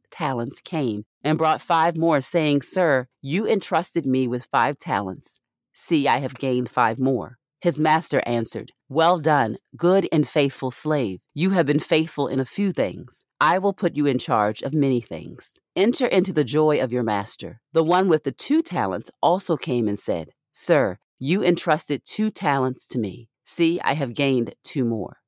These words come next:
His master answered, "Well done, good and faithful slave. You have been faithful with a few things. I will put you in charge of many things. Enter into the joy of your master." Then the one who had received the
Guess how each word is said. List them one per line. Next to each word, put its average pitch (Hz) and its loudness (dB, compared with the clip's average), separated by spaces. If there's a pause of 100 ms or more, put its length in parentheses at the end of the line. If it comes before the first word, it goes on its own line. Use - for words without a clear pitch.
(100)
His 165 -2
master 151 0
answered, 127 0
"Well 143 4
done, 123 2 (360)
good 175 2
and 160 2
faithful 131 0
slave. 123 -2 (160)
You 180 2
have 185 2
been 139 2
faithful 151 0
with 135 -2
a 139 -10
few 220 2
things. 85 -6 (140)
I 151 2
will 196 0
put 175 -2
you 143 2
in 127 2
charge 120 0
of 131 -6
many 131 2
things. 90 -10 (260)
Enter 185 2
into 156 0
the 123 -4
joy 139 2
of 110 -4
your 123 -2
master." 113 -4 (420)
Then 165 2
the 175 4
one 143 4
who 143 0
had 127 2
received 123 -4
the 131 0